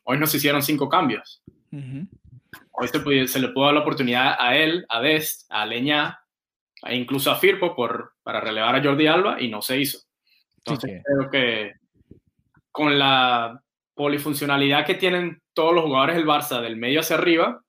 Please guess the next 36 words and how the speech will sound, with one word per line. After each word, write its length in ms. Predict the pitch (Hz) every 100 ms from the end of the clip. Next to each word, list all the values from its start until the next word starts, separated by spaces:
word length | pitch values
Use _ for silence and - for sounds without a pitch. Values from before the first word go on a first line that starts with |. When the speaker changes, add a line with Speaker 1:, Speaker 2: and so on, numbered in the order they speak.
| _ _
Speaker 1:
creo 140 | 131 135
que 80 |
le 100 | 147
puede 200 | - 123
abrir 240 | 135 147 156
oportunidades 880 | - 139 135 131 127 123 120 135 139
en 100 | 127
muchas 300 | 127 135 135
posiciones 340 | 127 117 131
del 100 | 127
campo, 320 | 135 131 156
que 120 | 139
no 100 | 107
solo, 420 | 98 117 120 113 101
o 180 | 101 _ _ _
sea, 180 | - 139
no 100 | 123
solo 180 | 123 147
se 120 | 147
le 80 | 147
puede 180 | 139 131
dar 180 | 139 139
más 160 | 143
protagonismo 480 | 156 143 131 120 131
a 80 | -
Pedri 240 | 151 151
o 60 | 143
a 80 | 127
Coutinho, 360 | 120 160 196
sino 220 | 214 143
de 60 | 120
repente 320 | 117 113 120
pueden 220 | 127 135
entrar 220 | 123 113 120
otros 200 | 123 131
jugadores 440 | 120 113 139 202